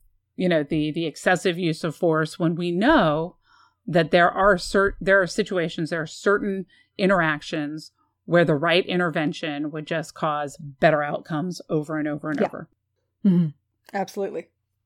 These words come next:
Speaker 2: Black Lives Matter. There, I said it. <laughs> Do we have anything else?
Speaker 1: I think we, that we covered the, um, the most, um,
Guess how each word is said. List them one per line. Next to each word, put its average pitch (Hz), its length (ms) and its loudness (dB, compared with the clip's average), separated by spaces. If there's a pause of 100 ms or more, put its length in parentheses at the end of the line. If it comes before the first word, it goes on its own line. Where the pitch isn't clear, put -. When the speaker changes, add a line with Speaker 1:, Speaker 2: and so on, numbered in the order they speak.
(360)
Speaker 2:
Black 196 180 0
Lives 190 200 2
Matter. 180 260 2 (460)
There, 190 280 8 (100)
I 202 40 -10
said 196 220 4
it. - 160 -6 (460)
<laughs> - 400 -14
Do 247 140 4
we 240 120 8
have 226 260 4
anything 208 340 0
else? - 260 -16 (400)
Speaker 1:
I - 60 0
think 262 240 4
we, 220 400 4
that 190 160 0
we 202 100 2
covered 190 640 0
the, 165 360 -4
um, 156 460 -6 (880)
the 180 180 2
most, 170 560 2
um, 156 460 -6